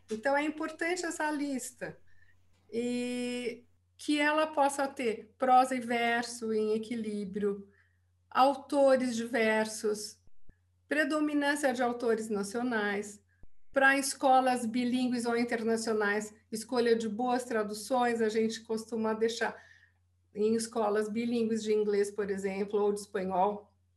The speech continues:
a gente não vai ler em português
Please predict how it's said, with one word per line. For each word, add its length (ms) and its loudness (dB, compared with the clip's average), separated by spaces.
a 80 -4
gente 340 -2
não 180 0
vai 220 2
ler 340 2
em 180 2
português 880 4